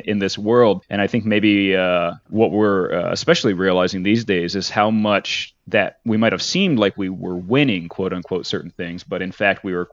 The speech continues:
probably losing i-, in the long run, uh, uh, in the respect of what really matters most. You know what I mean?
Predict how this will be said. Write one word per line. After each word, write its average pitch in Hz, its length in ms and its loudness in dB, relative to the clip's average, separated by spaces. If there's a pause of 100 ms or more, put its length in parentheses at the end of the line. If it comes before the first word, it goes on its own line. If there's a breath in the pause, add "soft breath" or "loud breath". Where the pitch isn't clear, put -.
probably 92 380 0
losing 95 640 0 (100)
i-, - 40 -6
in 104 240 -2
the 95 120 -2
long 101 280 0
run, 92 340 -2
uh, 95 180 -4
uh, 95 220 -2
in 107 240 0
the 98 220 0
respect 104 480 -4
of 87 100 -10
what 95 500 -2 (220)
really 113 240 6
matters 101 420 2
most. 98 480 -4
You 98 60 -8
know 92 60 -6
what 90 80 -6
I 90 40 -6
mean? 90 220 -4